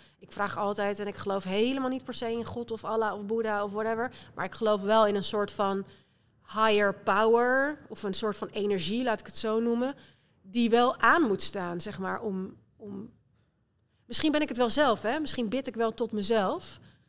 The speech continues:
Maar je zet jezelf toch aan, zo van: "Oké, we gaan dit doen. Als iemand dit kan, ben jij het."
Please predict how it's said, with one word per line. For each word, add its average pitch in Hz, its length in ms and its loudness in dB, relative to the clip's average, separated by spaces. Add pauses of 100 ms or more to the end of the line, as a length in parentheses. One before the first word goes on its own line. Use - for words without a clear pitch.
(640)
Maar 220 180 2
je 233 100 4
zet 277 240 2
jezelf 240 300 0
toch 294 280 -2
aan, 233 300 2
zo 214 140 0
van: 208 240 -4
"Oké, 180 360 -6
we 196 80 -8
gaan 202 200 0
dit 185 140 -2
doen. 285 200 2 (1080)
Als - 180 -4
iemand 269 280 2
dit 220 160 -6
kan, 202 260 0 (120)
ben 196 160 -4
jij 208 220 4
het." 339 240 -2